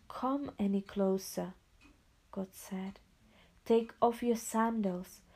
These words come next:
for the place where you are standing is holy ground." Then he said, "I am the God of your father, the God of Abraham, the God of Isaac, and the God of Jacob."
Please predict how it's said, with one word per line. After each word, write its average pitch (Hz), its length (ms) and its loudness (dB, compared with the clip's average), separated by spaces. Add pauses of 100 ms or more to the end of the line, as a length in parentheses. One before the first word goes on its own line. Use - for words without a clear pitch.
(200)
for 214 140 2
the 220 100 6
place 269 640 4
where 226 200 4
you 226 200 4
are 226 100 6
standing 226 680 0
is 196 340 -4
holy 247 360 4
ground." 208 680 -2 (1160)
Then 202 160 -4
he 196 180 -2
said, 202 460 -6 (720)
"I 220 140 6
am 233 160 2
the 220 140 4 (120)
God 220 320 6
of 214 160 0
your 208 140 2
father, 202 680 0 (360)
the 196 80 0
God 240 440 4
of 240 160 2
Abraham, 190 720 -2 (400)
the 208 60 0
God 220 360 6
of 214 240 0
Isaac, 214 580 4 (360)
and 190 140 -2
the 202 120 2 (140)
God 208 240 6
of 202 200 -2
Jacob." 196 540 0